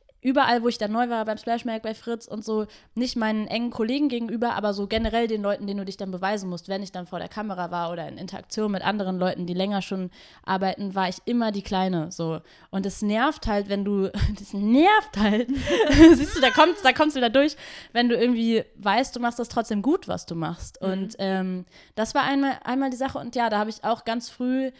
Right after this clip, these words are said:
Speaker 1: gemerkt, auch so bei Star F M damals, mit siebzehn, achtzehn, dass, äh,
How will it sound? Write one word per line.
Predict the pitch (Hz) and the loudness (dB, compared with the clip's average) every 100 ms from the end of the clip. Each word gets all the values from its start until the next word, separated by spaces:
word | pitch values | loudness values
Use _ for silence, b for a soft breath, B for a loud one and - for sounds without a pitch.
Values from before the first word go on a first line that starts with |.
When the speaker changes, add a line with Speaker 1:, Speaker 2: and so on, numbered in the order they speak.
| B B | B B
Speaker 1:
gemerkt, | 220 220 226 247 - | -4 -2 -2 -4 -4
auch | 214 | -6
so | 208 214 | -6 -6
bei | 208 | -6
Star | - 208 | -4 -2
F | 202 - | -2 -4
M | 214 226 240 | -6 -4 -4
damals, | 220 220 220 220 - - _ _ _ _ - - | -4 -4 -4 -6 -8 -18 _ _ _ _ -18 -8
mit | 202 190 | -6 -6
siebzehn, | - 202 - 220 | -8 -10 -10 -8
achtzehn, | 208 - - 208 | -8 -8 -8 -4
dass, | 196 190 - | -2 -4 -6
äh, | - 196 190 185 | -4 -2 0 -2